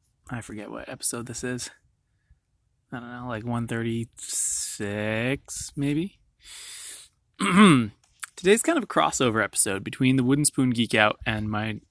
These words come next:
uh, the other more business-related stuff that I do, because I'm gonna relate this heavily to the spoons for a moment.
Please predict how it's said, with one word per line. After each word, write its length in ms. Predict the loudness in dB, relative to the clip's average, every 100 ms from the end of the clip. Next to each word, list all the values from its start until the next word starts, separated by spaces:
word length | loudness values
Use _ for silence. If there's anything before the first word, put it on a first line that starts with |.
| _ -6
uh, 280 | -4 -2 -6 -10 -14 -16 -18 -16 -2
the 140 | 0
other 520 | 2 2 2 0 -2
more 300 | -4 -2 -2
business-related 680 | 0 0 2 0 -2 -2 -2
stuff 220 | -2 -6
that 140 | -4 -6
I 60 |
do, 200 | -4 -6
because 640 | -6 -6 -2 0 0 -4 -8 -14 -18
I'm 560 | -18 -18 -20 _ -6
gonna 100 | -4
relate 320 | -2 0 0 0
this 160 | 0
heavily 400 | 0 0 4 2
to 160 | 2 0
the 240 | 0 -2 -4 _ -20 -20 -20 _ -6
spoons 460 | -2 2 2 0
for 160 | 0 0
a 60 |
moment. 440 | 0 -4 -8 -12